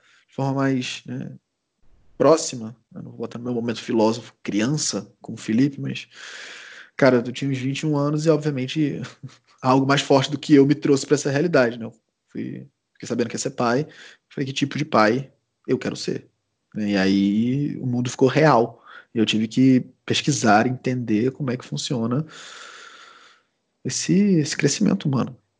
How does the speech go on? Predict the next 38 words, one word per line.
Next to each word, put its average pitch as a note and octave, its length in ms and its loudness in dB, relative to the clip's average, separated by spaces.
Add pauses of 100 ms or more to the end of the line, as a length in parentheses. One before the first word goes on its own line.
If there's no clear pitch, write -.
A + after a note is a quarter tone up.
(120)
né? A2 160 0
Porque B2 800 0 (100)
quando A2+ 160 4
a A2+ 40 6
gente B2+ 180 2
pensa C#3 240 4
em C3+ 40 0
filho, C#3 220 6
a - 20 6
gente C#3+ 160 2
pensa C#3+ 300 0
em C#3 40 4
algo C#3+ 120 6
que D#3+ 100 0
a D3+ 40 2
gente D3+ 120 0
quer E3+ 120 0
muito E3 420 2
melhor A#2+ 500 4 (140)
do - 80 -20
que - 140 -6
a B2 80 2
gente C3 260 -4
quer C3 140 2
pra - 200 0
gente. - 480 -8 (580)
E G#2+ 60 2
às G#2+ 160 6
vezes, A2+ 240 6
obviamente, A#2+ 580 2
a - 20 4
gente B2+ 240 -2
deixa B2 220 0
nossos - 420 -6 (460)
Kuravas B2 720 2 (380)
dominarem G2+ 640 -4 (760)
o B2+ 60 -8
volante A#2 840 -2